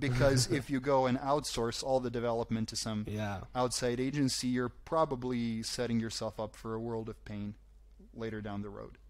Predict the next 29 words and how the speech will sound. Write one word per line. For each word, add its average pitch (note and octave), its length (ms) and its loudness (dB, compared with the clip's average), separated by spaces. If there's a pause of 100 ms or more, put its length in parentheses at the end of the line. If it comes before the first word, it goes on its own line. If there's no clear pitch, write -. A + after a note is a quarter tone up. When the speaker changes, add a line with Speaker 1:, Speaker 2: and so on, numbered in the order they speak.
(180)
Speaker 2:
Yeah. F#2+ 220 -10 (1120)
Yeah. G#2+ 160 0 (360)
<laughs> - 360 -4
Okay. A#2 320 0 (400)
Um, A2+ 580 6 (160)
what's D3+ 220 6
your E3+ 100 4
favorite E3 320 6
software? A#2 400 2 (1200)
Speaker 1:
My E3+ 240 6
favorite C#4 320 -2
software? A2+ 500 -2 (100)
Wow, E3 560 6
that's, E3 440 0
that, C3+ 300 -8
that's, F3+ 420 0
that's F#3 400 -2
a G#3+ 40 -8
pretty G#3+ 280 -6
good D#3+ 480 -4
question. D3 520 -4 (300)
Well, G#3+ 360 4
I'm, F#3+ 640 2 (880)
when E3 200 4
I E3+ 100 4
was D#3+ 180 2
coding E3+ 380 2
more, D3 320 4
I, C3+ 60 0